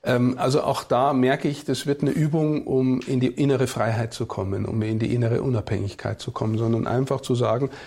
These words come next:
ich nutze es als Medium, ich hoffe, da wirds Evangelium verkündet. Vieles verlinke ich ja jetzt auf meinem Blog, da ist noch sehr viel stärker inhaltslastig. Einfach damit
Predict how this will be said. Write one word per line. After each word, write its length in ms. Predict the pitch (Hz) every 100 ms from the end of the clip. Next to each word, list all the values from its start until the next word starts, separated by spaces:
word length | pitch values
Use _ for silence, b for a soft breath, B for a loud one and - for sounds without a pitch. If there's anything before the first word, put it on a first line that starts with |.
| B
ich 120 | 120
nutze 340 | 117 143 - 156
es 80 | 123
als 140 | 117
Medium, 420 | 110 117 143 147
ich 160 | 120 -
hoffe, 200 | 139 -
da 140 | 131
wirds 220 | 123 117 123
Evangelium 560 | 117 110 120 151 143
verkündet. 460 | - 123 - 135 131 B B B
Vieles 420 | - 165 156 147
verlinke 540 | - 123 135 170 160
ich 120 | 135 -
ja 140 | 127
jetzt 220 | 123 120
auf 180 | 120 110
meinem 200 | 113 110
Blog, 320 | 113 127 156
da 80 | 120
ist 140 | 117
noch 160 | 120 113
sehr 240 | - 110
viel 200 | 110 107
stärker 380 | - 110 135 151
inhaltslastig. 960 | 147 139 131 123 123 113 127 - 123 - B B B B _ _
Einfach 480 | - 113 113 147 -
damit 380 | - 127 127